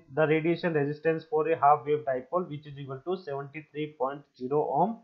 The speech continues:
Sometimes we have considered it equal to, nearly equal to seventy-three ohm. So we can say in the case of half wave dipole antenna, the resistance is fixed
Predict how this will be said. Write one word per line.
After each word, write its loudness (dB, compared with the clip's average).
Sometimes 2
we -2
have 4
considered 0
it -8
equal -2
to, 0
nearly 6
equal 2
to -2
seventy-three -2
ohm. 4
So 2
we 2
can 2
say 4
in -2
the 4
case -2
of -2
half 8
wave 0
dipole 0
antenna, -2
the 0
resistance -4
is -14
fixed -2